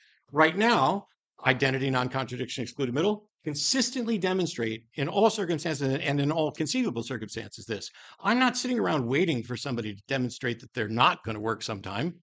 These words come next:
I don't have any good reason to think that's likely to ever happen. I can't even imagine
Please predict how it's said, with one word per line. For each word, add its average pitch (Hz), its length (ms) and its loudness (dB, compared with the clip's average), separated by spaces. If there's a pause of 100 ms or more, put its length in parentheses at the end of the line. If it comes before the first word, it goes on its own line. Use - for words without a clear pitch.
(320)
I 170 100 6
don't 226 100 6
have 175 160 2
any 170 80 2
good 160 160 0
reason 180 260 -2
to 156 60 0
think 180 160 -2
that's 180 220 -2
likely 165 300 0
to 156 220 2
ever 160 220 4
happen. 143 380 -2 (380)
I 208 60 -6
can't 240 300 0
even 202 200 4
imagine 160 840 2